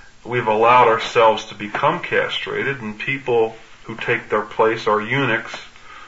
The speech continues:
who will enslave us with their, uh, inane, um, uh,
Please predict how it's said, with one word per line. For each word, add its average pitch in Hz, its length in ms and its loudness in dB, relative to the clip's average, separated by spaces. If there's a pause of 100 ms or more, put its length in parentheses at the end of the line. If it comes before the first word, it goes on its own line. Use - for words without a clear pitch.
(120)
who 120 200 -4
will 113 340 4
enslave 117 560 0
us 107 260 0
with 107 280 -8
their, 104 300 0 (680)
uh, 104 220 -2
inane, 117 640 -2 (240)
um, 107 580 -4 (580)
uh, 104 360 -2